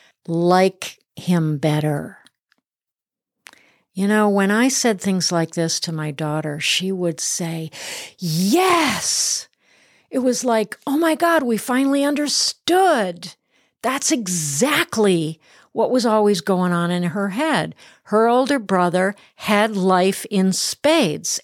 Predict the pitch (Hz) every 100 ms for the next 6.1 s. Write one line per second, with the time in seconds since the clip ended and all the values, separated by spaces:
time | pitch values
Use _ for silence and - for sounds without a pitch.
0 | - 202 190 233 220 202 208 190 185 180
1 | 180 202 202 311 214 - - - 170 190
2 | - 226 226 240 - - 285 269 220 175
3 | 175 156 170 156 165 - - - - 269
4 | 277 247 - 294 - 226 226 240 - _
5 | - 185 185 185 147 - 147 131 - -